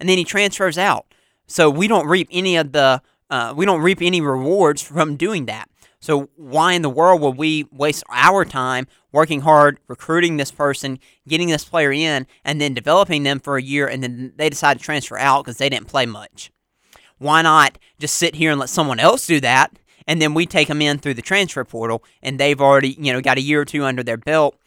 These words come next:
and you can certainly understand it. That's not what they want to do. That's not what Bruce Pearl wants to do. He'd much rather bring those guys in, develop 'em, and then have them ready to play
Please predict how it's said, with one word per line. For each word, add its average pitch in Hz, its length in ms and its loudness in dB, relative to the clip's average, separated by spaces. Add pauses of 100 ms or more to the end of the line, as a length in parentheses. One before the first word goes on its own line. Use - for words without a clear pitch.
(280)
and 165 140 -4
you 208 80 -2
can 165 180 -6 (100)
certainly 208 380 0
understand 170 420 -4
it. 131 80 -14
That's 185 220 -4
not 170 260 2
what 196 140 -4
they 147 100 -2
want 120 360 -4
to 190 60 -6
do. 247 340 -4 (220)
That's - 140 -6
not 277 160 4
what 185 140 0
Bruce 143 220 -2
Pearl 131 260 2
wants 127 240 -8
to 139 80 -8
do. 139 160 -2
He'd 233 160 -4
much 202 380 -2
rather 131 160 -2
bring 143 260 -6
those 143 220 -2
guys 127 260 -2
in, 120 180 -6
develop 135 540 -2
'em, 110 100 -12 (320)
and 160 120 -6
then 147 100 2
have 147 220 0
them 135 180 -4
ready 139 200 2
to 120 100 -10
play 135 440 -2